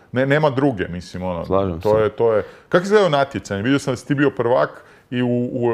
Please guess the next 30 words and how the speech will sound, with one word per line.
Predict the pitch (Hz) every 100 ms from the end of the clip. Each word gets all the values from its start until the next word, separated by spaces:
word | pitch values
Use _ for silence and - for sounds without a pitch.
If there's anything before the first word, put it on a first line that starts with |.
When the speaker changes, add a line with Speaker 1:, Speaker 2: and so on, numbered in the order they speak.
| -
Speaker 1:
u, | 117 113 110
u | 113
disciplini | 107 - - 135 127
power | - 120 139 170 160 147 - -
Speaker 2:
Mhm. | 101 101
Speaker 1:
i | 117
nešto, | 123 131 - - _
šta, | - - 107
koliko | 90 123 131 - 120 101 90
zgibova, | 90 101 123 117 107 98
zgibova | 98 110 110
s | 104
opterećenjem, | 104 - 101 98 - 113 101
kako | 92 151
to | 127
izgleda? | 98 104 85
Možeš | 95 110 -
šta | 92
reći | 82 -
o | 123
Speaker 2:
Imaš | 185 180
Speaker 1:
tome? | -
Speaker 2:
više | 147 139
vrsta | 107 107 113
natjecanja, | 98 95 95 98
znači | 98 110 -
imaš | 143 135 -
street | - 147 147
lifting, | 160 156 165 139
e, | 113